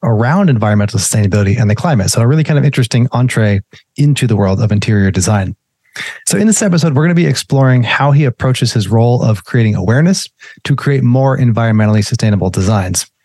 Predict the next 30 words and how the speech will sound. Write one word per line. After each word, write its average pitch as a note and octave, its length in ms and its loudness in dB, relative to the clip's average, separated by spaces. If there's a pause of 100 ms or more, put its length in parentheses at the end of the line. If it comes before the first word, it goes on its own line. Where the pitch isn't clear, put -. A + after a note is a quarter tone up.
So D3+ 120 -2
again, A#2 240 0
not C3 180 -2
just B2 220 -2
better B2 180 0
to A#2+ 100 -2
look F3 200 0
at E3 180 -2
with A#2+ 240 -2
nice A#2+ 220 0
materials, D#3 480 0
but C3 100 -4
then A#2 140 0
also A2+ 300 0
all C3+ 200 0
these B2+ 220 0
other A#2 240 2
areas G#2 440 0 (280)
thinking A2 420 0
about G#2 360 0
the, G2+ 400 0 (500)
uh, G#2+ 120 0
lived A#2 220 2
environment G#2 420 0
that - 100 -2
they G#2 100 0
come G2+ 220 -2
in G2 80 0
as - 180 -4
well. G2 260 -4